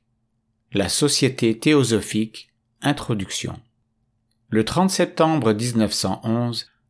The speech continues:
Abdu'l-Baha rencontra la Société théosophique à son nouveau siège,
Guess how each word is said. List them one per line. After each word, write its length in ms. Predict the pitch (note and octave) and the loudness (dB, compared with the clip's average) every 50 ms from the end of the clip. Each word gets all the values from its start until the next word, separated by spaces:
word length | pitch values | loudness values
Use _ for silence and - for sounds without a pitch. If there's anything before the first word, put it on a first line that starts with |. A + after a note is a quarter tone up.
| _ _ _ - | _ _ _ -4
Abdu'l-Baha 760 | A2 A2 G#2+ A2 D3 D#3 D3+ C3 C3 B2 A#2 C3+ D3+ E3 D#3 | -4 -4 0 2 2 2 4 4 4 4 4 4 2 2 2
rencontra 600 | B2 A#2 A2+ G#2+ A2+ A#2 A2 - - D#3 E3 E3 | 2 2 0 2 0 -2 -2 -2 -2 -2 0 2
la 120 | C3+ G#2+ | 2 2
Société 560 | G2 - - C#3 - - B2 - - D#3 E3+ | 2 2 2 0 2 0 0 2 2 0 0
théosophique 920 | E3+ - C#3 A#2+ A2+ A2 G#2 F#2+ G2+ F2+ - - - C3+ C3+ - - - _ _ | 2 2 2 4 4 2 2 0 -2 -4 -4 -4 -4 -4 -4 -4 -12 -18 _ _
à 80 | - A2 | -4 -4
son 220 | - - C3+ B2 | -2 0 2 4
nouveau 300 | C3 D3+ E3+ D#3+ C3 B2 | 4 4 2 2 0 0
siège, 520 | A#2 - - G#2+ G2 F#2+ F#2+ F#2+ - - | 0 0 0 0 0 0 -2 -4 -6 -12